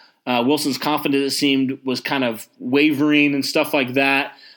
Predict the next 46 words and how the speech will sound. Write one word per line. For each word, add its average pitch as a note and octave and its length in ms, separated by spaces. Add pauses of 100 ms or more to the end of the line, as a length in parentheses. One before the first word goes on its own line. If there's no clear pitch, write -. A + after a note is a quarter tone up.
(120)
Um, C#3 100
that's F#3+ 180
kinda A3+ 240
how D#3+ 540
his, - 480 (540)
his D3+ 340
three-year E3 600
career C#3 420
has B2+ 220
been B2 540 (280)
with B2+ 200
the C3+ 60
Colts. C3 360
It's B2+ 100
been C3 220
up F3+ 300
and C3+ 160
down D3+ 340
and C3 140
up D#3 260
and B2+ 160
down. C#3+ 300
He's A#2+ 180
been C3 160
confident, E3+ 540
and C#3 100
then D3 80
he's C#3 160
not D#3+ 260
been D3+ 140
confident D3 560
at C#3 100
all. A2+ 360 (580)
And C3 120
so E3+ 160
something's G#3 380
gotta F3 200
change F3 300
for D#3+ 100
Wilson, D3 360
and C#3 140
Ballard D3+ 260
has C#3 140
talked D#3+ 300
about D3 280
it. D3+ 160